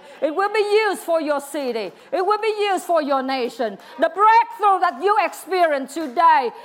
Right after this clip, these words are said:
is a preparation for the breakthrough that other people around you will get to receive from you and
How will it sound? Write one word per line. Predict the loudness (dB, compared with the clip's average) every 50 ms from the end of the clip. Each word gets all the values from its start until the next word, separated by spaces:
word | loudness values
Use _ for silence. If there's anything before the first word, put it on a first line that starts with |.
| -20 -10
is | -4 -4 -2 0
a | -2
preparation | -2 -2 0 2 4 4 4 4 2 0 -2 0 2 2 0 0 0 -4 -8 -6 -4 -4 -4 -4 -8
for | -6 -4 -4 -2
the | -2 -4
breakthrough | -6 -4 -2 0 0 0 0 -4 -10 -10 -4 -2 -2 -2 -2 -4 -6 -10 -18 -14 -8
that | -8 -6 0
other | 4 4 4 4 4 2 0
people | -2 -2 -4 -6 -4 -2 -4 -4 -4 -4
around | -4 -4 -4 -2 0 2 2 2 0 -2 -6 -8 -6
you | -6 -6 -6 -6 -10 -14 -20 -20 -20 _
will | -4 0 0 0 0 -2
get | -4 -4 -2 -2 -2 -4 -6 -10 -8
to | -4 -4 -4
receive | -2 -4 -6 -6 -10 -8 -6 -6 -4 -4 -6 -8 -10
from | -6 -4 -4 -4 -4 -4 -8 -10
you | -10 -10 -10 -10 -12 -16 _ -20 -20 -20 _ _
and | -4 -2 -2 -2 -2